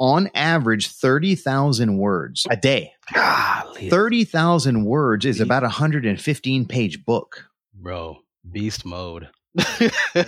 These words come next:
Speaker 1: That's a,
Speaker 2: And he's
Speaker 1: you've
Speaker 2: already,
Speaker 1: gotta be
Speaker 2: he-,
Speaker 1: speed
Speaker 2: and he's
Speaker 1: reading.
Speaker 2: already won the game. I mean, he's already a billionaire in that sense. <laughs>
Speaker 1: Yeah.
Speaker 2: Yeah, man.
Speaker 1: And he's looking for ways to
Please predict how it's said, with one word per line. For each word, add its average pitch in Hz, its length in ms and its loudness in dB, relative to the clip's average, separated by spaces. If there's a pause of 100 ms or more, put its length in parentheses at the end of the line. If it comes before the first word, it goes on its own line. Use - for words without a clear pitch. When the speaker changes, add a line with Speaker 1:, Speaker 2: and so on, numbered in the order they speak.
(200)
Speaker 1:
That's - 220 -4
a, 104 200 -4 (500)
Speaker 2:
And 117 120 -2
he's 131 120 0
Speaker 1:
you've 139 80 0
Speaker 2:
already, 139 160 2
Speaker 1:
gotta 127 160 2
be 131 120 0
Speaker 2:
he-, - 40 0
Speaker 1:
speed 135 320 0
Speaker 2:
and 104 80 -4
he's 156 80 2
Speaker 1:
reading. 165 120 0
Speaker 2:
already 180 220 2
won 180 280 0
the 156 80 0
game. 165 340 0
I 131 60 -4
mean, 123 80 -2
he's 123 120 -4
already 156 280 0
a 127 60 -2
billionaire 139 560 0
in 120 120 -4
that 131 180 2
sense. - 520 0
<laughs> - 40 -6 (840)
Speaker 1:
Yeah. 98 200 -4 (600)
Speaker 2:
Yeah, 92 380 -8
man. 85 260 -8
Speaker 1:
And 107 80 -2
he's 110 140 0
looking 113 280 0
for 113 120 -2
ways 110 360 0
to 101 420 -2